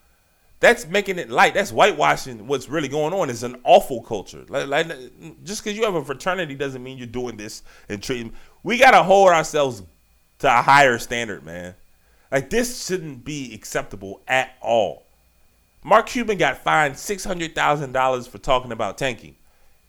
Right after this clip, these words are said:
He needs what, like, okay, and if that's, and if that, if you feel that it, that complaining and talking about tanking is worth six hundred thousand dollars,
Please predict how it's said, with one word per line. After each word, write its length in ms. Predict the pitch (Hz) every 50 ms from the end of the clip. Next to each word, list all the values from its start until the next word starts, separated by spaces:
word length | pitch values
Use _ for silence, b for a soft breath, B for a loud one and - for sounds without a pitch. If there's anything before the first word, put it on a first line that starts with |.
| _ _ _ _ _ _ _ _ _
He 240 | - - 311 349
needs 400 | 311 254 349 240 208 190 175 - b b b b b b -
what, 360 | 143 196 247 123 - - - - _ _ _ _ _ _ _ _ _ _ _ _ _ _ _ _ _ -
like, 240 | 202 196 185 190 - _ _ _ _ -
okay, 280 | - - - - 185
and 120 | 190 185 175
if 140 | 170 165 -
that's, 320 | 247 320 370 - - - -
and 120 | 160 165 160
if 180 | 165 160 156 185
that, 180 | 233 240 -
if 160 | 175 143 -
you 80 | 202 233
feel 300 | 233 - 226 254 254 247
that 180 | 214 190 - -
it, 180 | 165 170 - -
that 320 | 175 196 - - - _ _ _ _ _ _ _ _ _ _ _ _ _ _ 131 -
complaining 520 | - 143 135 - 165 175 185 180 180 175 143
and 100 | 143 -
talking 240 | 156 151 156 160
about 200 | 147 147 143 139 -
tanking 300 | - 160 165 160 147 113
is 140 | 107 101 -
worth 340 | 113 139 160 175 165 - - - - _ _ _ _ _ _ _ _ _ _ _ _ _ _
six 240 | - - 175 175 175
hundred 260 | 208 180 175 175 170
thousand 300 | 170 165 170 165 165 160
dollars, 420 | 165 170 180 180 185 180 175 -